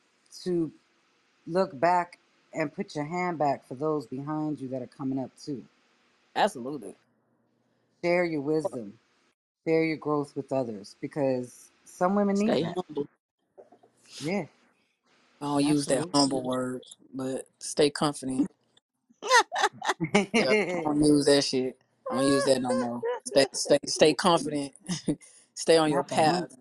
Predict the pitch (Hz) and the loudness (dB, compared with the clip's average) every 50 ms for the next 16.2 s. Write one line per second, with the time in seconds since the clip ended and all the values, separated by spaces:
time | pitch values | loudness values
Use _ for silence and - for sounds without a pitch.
0 | - - - - - - - 151 147 147 147 - 170 151 143 139 139 131 131 143 | -20 -20 -18 -16 -10 -4 -2 -2 -2 -2 -4 -4 -4 -4 -4 -4 -6 -6 -6 -6
1 | 143 139 143 139 131 127 123 123 123 123 123 - - - _ _ _ _ _ _ | -6 -6 -6 -6 -8 -8 -6 -6 -8 -8 -10 -12 -18 -20 _ _ _ _ _ _
2 | _ _ _ _ _ _ _ _ _ _ _ - - 160 160 147 139 143 156 170 | _ _ _ _ _ _ _ _ _ _ _ -4 0 2 2 4 4 2 2 2
3 | 190 170 151 143 - - 143 151 - _ _ 156 147 160 170 151 139 135 127 123 | 0 -2 -6 -10 -12 -12 -10 -12 -12 _ _ -8 -6 -6 -4 -4 -4 -4 -6 -6
4 | - - 131 151 170 - - 254 - 208 196 190 196 196 202 202 208 185 175 180 | -6 0 2 4 4 4 2 2 4 6 6 8 8 8 6 6 4 2 -2 -6
5 | 180 156 170 185 202 226 320 339 269 202 175 160 - 226 _ - - - - - | -4 -4 -4 -4 -6 -6 -6 -4 -4 -4 -4 -6 -8 -16 _ -18 -16 -14 -12 -12
6 | 139 185 240 254 123 104 - 139 165 196 220 269 254 294 349 330 269 156 143 - | -10 -10 -10 -10 -10 -10 -12 -12 -12 -10 -8 -8 -6 -4 -2 -2 0 0 0 -2
7 | - 117 - - 127 120 117 117 - - 117 - 107 101 - - 107 113 123 117 | -4 -12 -10 -6 -4 -4 -4 -4 -2 -4 -4 -2 -2 -4 -4 -4 -4 -2 -2 0
8 | 117 135 175 - 240 247 254 269 - 262 294 311 254 269 - 139 123 - - 294 | 2 2 4 6 8 6 8 6 4 4 4 4 4 4 2 2 -2 0 0 0
9 | 330 359 - 339 330 277 277 - - 269 269 277 285 311 285 240 214 185 175 175 | 0 0 0 -2 -2 -2 -2 0 0 0 2 2 2 4 6 6 6 6 4 0
10 | 180 226 339 - _ _ _ _ _ _ _ _ _ - 214 202 - - 196 104 | -6 -8 -10 -12 _ _ _ _ _ _ _ _ _ -20 -20 -16 -12 -10 -8 -8
11 | 104 - 185 190 202 214 240 - 233 240 269 240 - 151 151 185 185 208 226 226 | -6 -6 -6 -4 -4 -4 -4 -4 -4 -4 -4 -4 -4 -4 -4 -2 -2 -2 -2 -4
12 | 226 233 226 214 208 196 190 165 147 135 135 107 - _ _ _ _ _ _ _ | -2 0 2 4 4 4 2 2 -2 -8 -10 -16 -20 _ _ _ _ _ _ _
13 | _ _ _ _ _ _ _ _ _ _ _ _ _ - - _ _ _ _ 113 | _ _ _ _ _ _ _ _ _ _ _ _ _ -20 -20 _ _ _ _ -4
14 | 131 139 139 131 123 131 180 - 143 202 180 - - - - - - _ _ _ | 0 2 2 2 2 -2 -6 -8 -8 -8 -10 -10 -14 -20 -20 -20 -20 _ _ _
15 | _ _ _ _ - 214 - - - 679 277 254 - 240 - - 254 - - - | _ _ _ _ -4 0 2 2 2 2 0 0 0 -2 -2 -2 -2 -4 -4 -4
16 | 339 339 240 214 | -4 -4 -4 -4